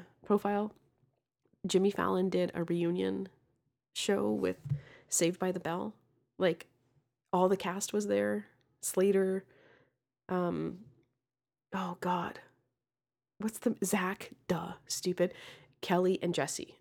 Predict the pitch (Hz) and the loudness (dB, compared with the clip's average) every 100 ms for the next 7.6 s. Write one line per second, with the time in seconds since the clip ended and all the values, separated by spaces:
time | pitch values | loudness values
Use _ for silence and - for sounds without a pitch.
0 | - - 180 165 - - - - - _ | -8 2 4 4 0 -6 -20 -20 -20 _
1 | - 170 175 - 262 - - - - _ | -6 -2 -2 0 -2 -2 -4 -6 -8 _
2 | 202 214 _ _ _ - - 262 - 226 | -12 -12 _ _ _ -8 0 0 0 -2
3 | 175 170 - 165 - - - _ _ - | -4 -8 -10 -12 -10 -10 -14 _ _ -8
4 | 165 160 156 - 73 - 170 165 175 165 | -6 -6 -6 -8 -6 -4 -4 -4 -8 -8
5 | - 165 160 160 156 - - - _ _ | -8 -6 -6 -4 -6 -8 -20 -20 _ _
6 | _ _ _ _ _ - - 185 - - | _ _ _ _ _ -6 -4 -4 -2 -4
7 | - 156 170 175 269 320 | -4 -4 -6 -2 -2 -2